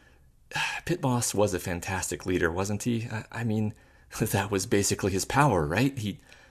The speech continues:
he just always knew the right thing to do to keep things together. <laughs> Or maybe you didn't know that. Hi-, his power was to keep things contained. That's why the casinos would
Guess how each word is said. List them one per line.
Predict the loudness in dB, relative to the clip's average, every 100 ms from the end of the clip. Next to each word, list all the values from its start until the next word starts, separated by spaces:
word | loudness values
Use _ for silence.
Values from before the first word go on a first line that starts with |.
| _
he | -4
just | -2 0 2
always | 4 4 2 2
knew | 4 4 4 0
the | -2 2
right | 2 0
thing | 0 0 2
to | 0
do | 0 0 0
to | -4
keep | -4 -4
things | -2 -2 -2
together. | 0 2 2 0 -6 -12 -14
<laughs> | -6
Or | -2 -2 -4 _ -20 -20 -8
maybe | -2 -2 0
you | 2
didn't | 2 2 0
know | -2
that. | -2 -2 -4 -6
Hi-, | -8 -12 -20 _
his | -2 0
power | 2 6 6
was | 6 2
to | 0
keep | -2 0 0
things | 0 0 0 -2 -6 -12 _ -2
contained. | 0 2 4 2 2 -4 -10 -8
That's | -6 0
why | 2 2
the | 0
casinos | -4 -2 2 2 2 2
would | 0 -2